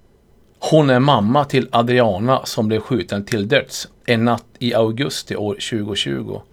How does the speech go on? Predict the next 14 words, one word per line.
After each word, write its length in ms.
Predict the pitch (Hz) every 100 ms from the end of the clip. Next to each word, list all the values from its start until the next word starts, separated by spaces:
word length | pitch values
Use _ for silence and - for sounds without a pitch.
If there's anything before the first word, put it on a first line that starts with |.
| _ _ _ _ _ _ _ _
Adriana 560 | 123 123 123 113 117 131
blev 160 | 101
tolv 520 | 98 - 120 104 95 113
år. 300 | - - - _ _ _ _ _ _ _ _ _ _ _ _ _ _ _
Hon 300 | _ - 139
vill 140 | 143 160
berätta 500 | 156 143 156 - 139
om 100 | 127
hur 80 | 131
det 100 | 117
var 400 | 123 147 113 104
när 220 | 117 110
Adriana 420 | 113 117 107 101
dog. 460 | 104 127 131 - -